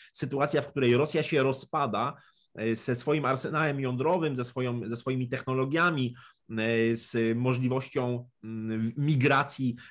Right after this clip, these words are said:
e, milionów ludzi przeszkolonych, mówię o ludziach ze służb mundurowych, szeroko pojętych, ze służb specjalnych, no, to jest wariant niezwykle niebezpieczny w ogóle dla całej Eurazji. W związku z tym to nie jest tak, że Stany Zjednoczone są zainteresowane w całkowitej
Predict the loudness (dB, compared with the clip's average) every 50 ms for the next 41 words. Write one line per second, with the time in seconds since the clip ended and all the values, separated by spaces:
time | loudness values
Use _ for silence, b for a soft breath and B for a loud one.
0 | B 0 4 4 6 6 6 6 6 6 6 6 4 2 2 4 2 2 2 2
1 | 2 2 2 0 0 -4 -2 -2 -2 0 2 2 4 4 4 2 2 0 0 -2
2 | -2 0 2 2 2 2 2 0 -2 -2 -4 -2 -2 0 0 0 0 0 -2 -4
3 | -6 -4 -6 -8 -8 -6 -4 -4 -2 2 2 4 4 4 2 2 0 -2 -2 -2
4 | -2 -2 -2 0 -2 -4 0 0 2 4 4 2 2 -2 -6 -8 -8 -8 b b
5 | b b -6 -6 -2 -2 -2 -2 -2 0 0 0 4 6 6 6 6 6 2 0
6 | -2 B B B B B B -4 -4 -4 2 4 6 6 8 6 6 6 6 6
7 | 6 4 2 0 0 -2 -2 -2 0 0 0 -2 -2 -2 -2 0 -2 -2 -2 -2
8 | -6 -6 -2 0 2 4 4 4 4 4 2 2 2 2 -2 0 0 0 2 2
9 | 2 4 2 2 4 4 4 4 2 0 -2 -8 -12 B B B B B B B
10 | B -2 -2 -2 -2 -6 -6 -4 -4 -2 0 0 2 2 4 4 2 2 2 0
11 | 0 0 0 0 -2 0 0 0 0 0 -2 -2 -2 -2 -2 -4 -2 -4 -4 -4
12 | -4 -4 -6 -4 -6 -2 0 0 0 0 0 -2 -2 -2 -2 -2 0 0 0 0
13 | 0 -2 -4 B B B B B -10 -6 -6 -8 0 4 4 4 6 6 2 2
14 | 2 2 2 2 2 0 -2 -8